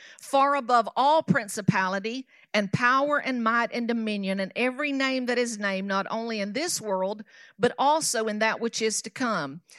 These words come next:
And also in Ephesians one twenty-two and twenty-three, it says, "And he hath put all things under his feet and gave him to be the head over all things to the church, which is his body,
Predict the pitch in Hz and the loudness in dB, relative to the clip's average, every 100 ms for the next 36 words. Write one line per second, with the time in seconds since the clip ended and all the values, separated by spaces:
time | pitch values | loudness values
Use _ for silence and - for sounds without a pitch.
0 | - - 226 233 277 - 233 226 214 214 | -20 -4 2 4 4 2 2 2 0 -2
1 | 202 - 262 262 226 214 202 208 240 226 | -2 -4 -4 -2 -2 -4 -4 -2 -2 -2
2 | - 233 226 - 240 226 - 214 196 190 | -4 -4 -4 -6 -4 -4 -4 -8 -8 -8
3 | 269 311 277 254 233 _ _ - _ _ | -6 -4 -4 -6 -10 _ _ -20 _ _
4 | 220 214 - 226 220 202 - 220 254 277 | -2 -2 -2 0 -2 -4 -6 -6 -4 -2
5 | 254 233 - 240 - 247 311 349 - 226 | -2 0 2 0 2 2 4 2 -2 -6
6 | 214 220 247 311 311 302 - 214 202 214 | -2 -2 -2 -4 -4 -6 -2 -2 -4 -10
7 | - _ _ _ 233 220 220 277 330 311 | -20 _ _ _ -4 0 2 2 0 -4
8 | 262 226 226 226 226 262 262 254 233 233 | -4 -4 -4 -2 -2 -2 0 0 0 0
9 | 233 262 311 302 285 269 - 254 262 - | 2 2 0 -2 -2 -6 -6 -8 -8 -4
10 | 226 214 180 214 226 196 185 277 302 240 | -2 -2 -4 -6 -6 -6 -6 -4 -6 -2
11 | 202 202 196 202 | 0 2 0 -4